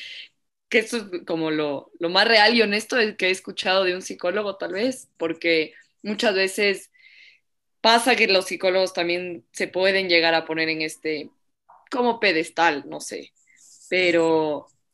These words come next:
pero es verdad lo que, lo que tú dices, eh,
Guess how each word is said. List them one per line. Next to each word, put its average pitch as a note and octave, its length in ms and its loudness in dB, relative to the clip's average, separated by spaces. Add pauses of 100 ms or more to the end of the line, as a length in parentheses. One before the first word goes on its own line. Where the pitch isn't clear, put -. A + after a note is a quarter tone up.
(280)
pero G#3+ 220 6
es A#3+ 180 6
verdad A3+ 300 4
lo B3 140 0
que, G#3 200 -2
lo F3 160 -2
que F#3 120 -8
tú G#3+ 160 -6
dices, A3 580 0 (160)
eh, D3+ 320 -4